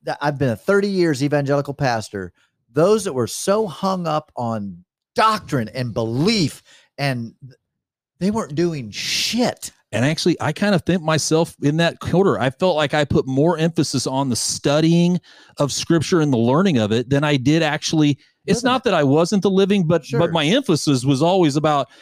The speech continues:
Speaker 2: it wasn't, "Man, I'm not, I'm not volunteering my time. I'm not being generous with my money." The things that I beat myself up on were, "I'm not praying enough," or, "I'm not spending more time in the Scriptures."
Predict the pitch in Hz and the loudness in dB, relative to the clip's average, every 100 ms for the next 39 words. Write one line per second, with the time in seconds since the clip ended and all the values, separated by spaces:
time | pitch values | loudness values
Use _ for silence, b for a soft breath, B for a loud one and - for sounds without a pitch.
0 | b 180 175 190 240 214 143 - 160 190 | b -2 2 2 2 0 -4 -2 0 2
1 | 170 151 160 165 - - 139 170 156 156 | 2 2 2 0 -4 -4 0 0 2 2
2 | 156 135 165 147 131 120 151 156 156 135 | 2 2 2 2 2 0 0 0 2 2
3 | 127 143 135 131 110 143 147 131 151 131 | 2 2 2 2 2 2 2 0 0 0
4 | 120 143 156 165 - _ _ - 143 247 | 2 2 2 0 -4 _ _ -6 -2 2
5 | 247 208 185 165 196 160 143 220 240 196 | 2 4 2 2 2 0 0 2 2 2
6 | 143 147 151 143 147 160 185 _ _ - | 0 0 0 2 2 4 2 _ _ -4
7 | 139 175 190 - 240 262 208 123 101 92 | 0 0 0 0 0 2 2 2 0 -2
8 | - 147 147 185 196 190 190 151 - - | -4 0 2 2 2 2 0 -4 -8 -8
9 | - 185 196 180 196 - 170 190 208 208 | -2 2 4 4 4 2 0 2 2 0
10 | - 247 - 113 82 - | 0 -2 0 -2 -2 -12